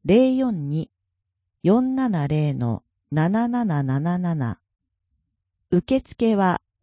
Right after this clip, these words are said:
平日の午前八時半から午後五時まで。ゴミ対策課、零四二四七三の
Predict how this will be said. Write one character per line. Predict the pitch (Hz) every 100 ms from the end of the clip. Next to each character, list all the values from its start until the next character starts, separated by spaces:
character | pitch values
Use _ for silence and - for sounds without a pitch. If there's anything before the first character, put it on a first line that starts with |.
| _ -
平 | 247 269
日 | 254 247 240
の | 220 214
午 | 202 262
前 | 247 190 147
八 | 139 156 - 233
時 | 247
半 | 226 240 196
か | - 127
ら | 110 101 - _ -
午 | 220
後 | 202 143
五 | 170 190
時 | 175
ま | 135 123
で。 | 113 120 - _ _ _ _ _ _ _ _ _ _ _ _ _ _ _ _ _ _ -
ゴ | 175
ミ | 226 269
対 | - 247 240
策 | - 214 - -
課、 | 196 165 - _ _ _ _ _ _ _ _ _ -
零 | 202 262 262
四 | 269 247 143
二 | 151 156 - _ _ _ _ _ _
四 | 185 254 262 262
七 | 269 175 147
三 | 160 165 160 160
の | 143